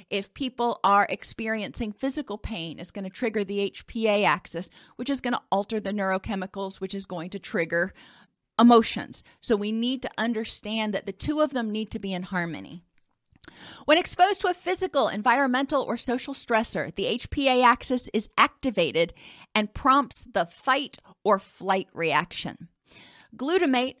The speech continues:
our main excitatory neurotransmitter, and norepinephrine and adrenaline, uh, or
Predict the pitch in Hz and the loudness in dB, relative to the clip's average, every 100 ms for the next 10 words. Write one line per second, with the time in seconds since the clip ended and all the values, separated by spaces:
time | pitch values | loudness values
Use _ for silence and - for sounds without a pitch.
0 | - 202 208 214 247 269 - 233 - - | 0 2 2 0 2 0 -2 -8 -6 -2
1 | 214 220 - 233 220 202 196 202 - 190 | 0 0 -2 0 2 2 2 2 0 -4
2 | 196 202 175 190 - - 185 190 202 233 | -2 -2 0 0 -4 -6 -4 0 2 4
3 | 269 302 262 233 - 233 240 - 208 226 | 4 4 4 4 2 0 2 0 -2 -4
4 | - 180 190 190 185 175 233 - - - | -4 -2 0 0 -2 -2 -4 -6 -20 -6
5 | 196 165 175 - - | 0 0 -2 -6 -8